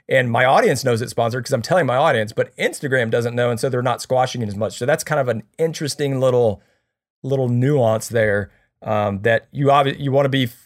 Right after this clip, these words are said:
full, you know, full transparency and disclosure to the audience,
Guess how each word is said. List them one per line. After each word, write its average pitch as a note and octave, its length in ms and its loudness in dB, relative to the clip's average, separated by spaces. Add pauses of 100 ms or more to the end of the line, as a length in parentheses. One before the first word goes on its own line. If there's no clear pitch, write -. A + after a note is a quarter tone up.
(160)
full, D3+ 420 2
you C#3 100 -6
know, A2 120 0
full D#3+ 180 -2
transparency C3 500 -2
and A#2+ 80 -4
disclosure A2+ 440 -2
to A#2 100 -6
the A2+ 140 -8 (100)
audience, A#2+ 540 -2